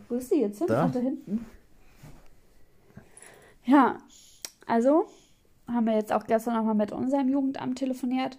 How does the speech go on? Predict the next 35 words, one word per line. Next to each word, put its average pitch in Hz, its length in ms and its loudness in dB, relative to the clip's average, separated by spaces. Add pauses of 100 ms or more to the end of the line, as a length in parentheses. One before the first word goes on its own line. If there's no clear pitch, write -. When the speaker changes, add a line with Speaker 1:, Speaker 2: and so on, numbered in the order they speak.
(1200)
Speaker 1:
Ja, 220 220 0
den 226 220 2
hab 226 140 0
ich, - 340 -8 (340)
weil 247 200 6
wir 247 140 8
uns 240 140 0
auch 247 80 2
die 247 80 -4
ganze 240 220 -2
Zeit 247 120 0
so 247 80 -2
ein 226 80 2
bisschen 226 180 -2
unschlüssig 240 540 2
waren, 214 220 4
ob 208 160 -2
wir 226 100 0
das 220 200 -2
mit 220 120 0
meiner 214 280 0
Mama 247 340 2
melden 262 520 2
müssen 254 320 -2
oder 208 260 0
nicht. 285 520 2 (1120)
Und, 208 480 0
ähm, 214 560 -2 (680)
ja, 214 400 -4 (480)
aber 226 160 2
dadurch, 233 420 2
dass 233 220 -4
sie 247 80 -2
ja 226 200 2
auch 226 100 -4